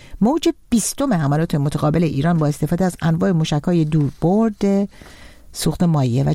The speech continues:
جامد انجام شد. شبکهٔ تلویزیونی کان اسرائیل گزارش داد که از سی موشک شلیک شده توسط ایران در بامداد یکشنبه، ده فروردان، فروند آن به نقاط مرکزی این کشور اصابت کرده است. نهادهای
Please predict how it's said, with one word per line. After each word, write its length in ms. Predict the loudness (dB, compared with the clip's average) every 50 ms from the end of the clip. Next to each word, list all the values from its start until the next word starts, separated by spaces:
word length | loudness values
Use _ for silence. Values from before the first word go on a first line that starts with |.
| -2 -2
جامد 340 | 0 0 0 0 0 -2 -2
انجام 340 | -2 -2 -2 0 -2 -4 -4
شد. 200 | -4 -4 -6 -6 -8 -14 -20 -20 -18 -10 -6
شبکهٔ 400 | -2 -2 0 0 0 0 0 0
تلویزیونی 600 | 0 0 0 0 0 -2 0 0 2 2 2 0 -2 -4
کان 300 | -6 -2 0 2 2 2
اسرائیل 440 | 2 0 0 0 0 0 0 0 0
گزارش 360 | 0 -2 0 -2 -2 -2 -2
داد 180 | -2 -4 -2
که 100 | -2 -2
از 100 | -2 -2
سی 160 | -2 -2 0 0
موشک 380 | 0 0 0 -2 -2 -2 -2
شلیک 360 | -2 0 0 0 0 0 -2
شده 300 | -2 -2 0 0 0 -2 -2 -6 -14 -20 -20 -18 -8 -2
توسط 420 | -2 0 0 0 0 -2 -2 0 0
ایران 260 | 0 2 2 0 0
در 160 | 0 0 0
بامداد 420 | 0 0 0 0 0 -2 -2 0 0
یکشنبه، 540 | -2 0 -2 -2 -2 0 0 0 0 -2 -4 -6 -20 -20 -20 -10 -4 -2
ده 100 | -2 -2 -4 -8
فروردان، 760 | -4 -2 0 0 0 2 2 0 0 0 0 0 0 0 -2 -6 -12 -20 -20 -8 -2
فروند 640 | 0 0 0 0 0 0 0 2 2 2 2 2 2
آن 260 | 2 2 2 0 0 -4 -8 -18 -16 -10 -4 -2
به 80 | 0 0
نقاط 260 | 0 0 0 0 0
مرکزی 560 | 2 2 2 2 2 0 0 -2 -2 0 0
این 120 | 0 0
کشور 320 | 0 -2 -4 -2 -2 -4 -2 -2
اصابت 420 | -4 -2 -2 -4 -2 -4 -6 -4
کرده 260 | -4 -4 -2 -2 -4
است. 240 | -6 -6 -8 -14 -16 -16 -20 -20 -20 -20 -20 -20 -20 -20 -20 -20 -20 -20 -20 -20 -20 -20 -20 -20 -20 -20 -20 -20 -20 -20 -20 -20 -10 -4 -2
نهادهای 500 | 0 0 0 0 0 0 0 2 0 0